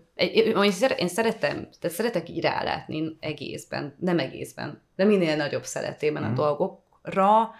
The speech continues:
Speaker 1: és szeretek minél többet tudni, mielőtt mondjuk nem, mondjuk nem emberek fölött, de mielőtt ítélkezem valamivel kapcsolatosan,
Speaker 2: Mhm.
Speaker 1: vagy nem tudom, és, és szeretek megvizsgálni több, és szeretem a dolgokat több, ö, oldalról vizsgálni,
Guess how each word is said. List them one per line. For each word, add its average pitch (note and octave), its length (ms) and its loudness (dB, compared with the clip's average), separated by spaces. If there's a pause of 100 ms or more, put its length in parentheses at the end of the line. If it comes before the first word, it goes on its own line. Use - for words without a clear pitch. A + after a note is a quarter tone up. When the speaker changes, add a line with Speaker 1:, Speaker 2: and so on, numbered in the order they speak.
(560)
Speaker 1:
és D#3+ 160 0
szeretek E3+ 520 0
minél E3+ 300 2
többet C#3 420 -4
tudni, E3+ 260 2
mielőtt D#3 380 -2
mondjuk D3 400 -6 (1300)
nem, D#3+ 440 -2
mondjuk C#3 220 -8
nem D#3+ 140 -2
emberek - 440 -10
fölött, F3+ 200 -4
de F3 80 4
mielőtt D3 320 0
ítélkezem B2+ 720 -6
valamivel - 1400 -10
kapcsolatosan, - 840 -6
Speaker 2:
Mhm. D#3 100 -2
Speaker 1:
vagy C#3 160 -6
nem - 180 -8
tudom, G#3 360 0
és, F3+ 200 -2
és - 60 -10
szeretek - 560 -6
megvizsgálni C#3+ 800 -8
több, C#3+ 260 -8 (640)
és D3 120 -8
szeretem D3 340 -6
a C#3+ 40 -6
dolgokat C#3+ 340 -2
több, D#3+ 260 -8
ö, D3 160 -8
oldalról C#3+ 520 -4
vizsgálni, F3 680 -6